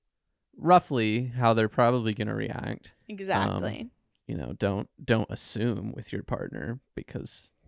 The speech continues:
Speaker 1: that can, that could get you
Speaker 2: Don't
Speaker 1: into
Speaker 2: do
Speaker 1: some,
Speaker 2: that.
Speaker 1: some dangerous territory. But,
Speaker 2: <laughs>
Speaker 1: uh, <laughs> but yeah, definitely, like, spending ti-, spending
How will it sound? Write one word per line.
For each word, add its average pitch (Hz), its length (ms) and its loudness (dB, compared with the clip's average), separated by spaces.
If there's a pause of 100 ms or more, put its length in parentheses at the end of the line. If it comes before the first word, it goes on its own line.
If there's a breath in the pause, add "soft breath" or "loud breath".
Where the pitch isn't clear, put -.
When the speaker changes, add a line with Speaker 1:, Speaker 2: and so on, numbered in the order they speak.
(120)
Speaker 1:
that - 180 -10
can, 90 320 -12
that 110 280 -10
could 110 100 -14
get 101 220 -10
you 220 40 4
Speaker 2:
Don't 208 180 6
Speaker 1:
into - 100 0
Speaker 2:
do 226 80 4
Speaker 1:
some, 226 60 2
Speaker 2:
that. 220 460 4
Speaker 1:
some 143 160 4
dangerous 117 340 6
territory. 107 600 6
But, - 260 8 (300)
Speaker 2:
<laughs> 587 100 6
Speaker 1:
uh, 117 500 10
<laughs> 190 100 -2
but 170 180 6
yeah, 190 220 8
definitely, 107 500 2
like, 104 240 -2
spending 123 460 0
ti-, 117 300 0
spending 120 500 0